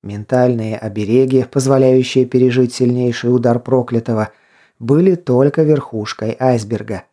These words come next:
Она скупила десятки книг по артефакторике и, используя знания из своего мира, занялась разработкой вооружения, того, что позволит им победить проклятых.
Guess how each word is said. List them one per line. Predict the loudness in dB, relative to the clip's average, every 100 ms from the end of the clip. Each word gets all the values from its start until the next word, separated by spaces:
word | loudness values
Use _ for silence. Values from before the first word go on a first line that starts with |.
| _ _ _ _ _ _ _ _ -2
Она | 2 2
скупила | 2 -2 0 2 2
десятки | 2 0 0 0 -2 -6
книг | -2 0 0 -4
по | -2 0
артефакторике | 0 -4 -2 -4 0 0 0 -4 -10 -12
и, | -2 0
используя | -2 0 0 2 2 2
знания | 0 -2 -2 -2 -4
из |
своего | -6 -2 0 0 -2
мира, | 0 0 0 -2 _ _ _
занялась | -4 0 2 2 2 0
разработкой | 0 0 0 0 -2 0 0 2
вооружения, | 2 2 2 2 0 0 -8 -14 _ _ _
того, | -6 0 0
что | 0 -2
позволит | 0 -2 0 2 2 0
им | -2 -2
победить | -2 0 0 -2 -4
проклятых. | -2 -2 -2 -10 -12 -16 -20